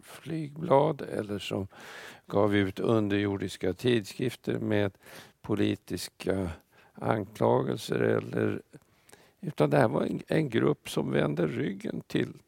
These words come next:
Sovjetsystemet på ett fullständigt radikalt sätt. De bekämpade, de, man säger att naturligtvis bekämpade systemet genom att vända det ryggen, genom att fullständigt ta avstånd i frågan om ideologi.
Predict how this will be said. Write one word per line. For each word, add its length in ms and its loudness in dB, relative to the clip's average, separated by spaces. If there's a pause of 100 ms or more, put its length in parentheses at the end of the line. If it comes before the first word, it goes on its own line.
(160)
Sovjetsystemet 1080 -2 (100)
på 100 -2
ett 120 -6
fullständigt 500 -4
radikalt 720 -4
sätt. 240 -8 (640)
De 300 4 (200)
bekämpade, 760 2
de, 280 2 (180)
man 200 2
säger 300 2
att 140 -2
naturligtvis 640 -4
bekämpade 600 0
systemet 640 2
genom 260 0
att 80 4
vända 320 4
det 120 4
ryggen, 420 -2
genom 300 -2 (460)
att 240 0
fullständigt 600 0
ta 100 0
avstånd 480 0
i 60 -2
frågan 420 -2 (100)
om 260 0 (140)
ideologi. 800 -2